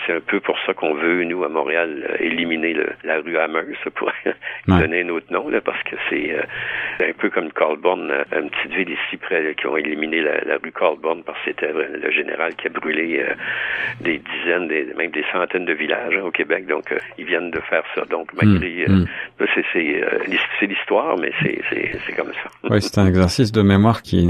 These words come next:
Speaker 2: a encore besoin d'être fait un petit peu partout au Canada.
Speaker 1: Ouais, ouais.
Speaker 2: Alors, il y a, il y a plusieurs documents qui indiquent que cette manœuvre a bien eu lieu et, et, et qu'elle fut en quelque sorte un succès.
Speaker 1: Oui, ben en fait, il a écrit, euh, Meuse va écrire, euh,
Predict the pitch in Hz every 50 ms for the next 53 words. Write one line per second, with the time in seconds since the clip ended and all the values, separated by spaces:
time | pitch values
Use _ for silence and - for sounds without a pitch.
0 | 87 92 92 87 87 87 87 87 85 87 87 - 139 113 110 117 113 101 117 113
1 | 107 98 92 - - - 92 - - - 131 117 101 92 87 87 85 - - -
2 | - - - 90 90 - - 101 90 - - 92 87 85 82 82 85 - - -
3 | - - - - - 95 87 76 - - - - - - 104 107 107 107 110 104
4 | 110 120 117 110 110 107 104 - 135 127 135 139 120 113 117 - - 127 156 175
5 | 165 - - 104 95 98 101 - - - 90 - - 92 - - 92 90 90 92
6 | 92 92 92 87 85 82 78 85 85 85 85 82 87 95 110 113 107 95 87 85
7 | 85 - 95 90 92 - - 87 87 - - 87 85 - - - - 92 87 85
8 | 80 80 80 - 92 - - 85 - - 87 - - 85 80 80 80 - - -
9 | - - - 131 117 - - _ _ _ _ _ _ _ - 113 113 104 95 95
10 | - - 135 - 107 87 87 80 - - - 117 120 107 78 71 73 64 - -
11 | - 78 78 87 95 107 101 92 85 80 69 71 - - - 90 95 90 78 -
12 | 69 69 - -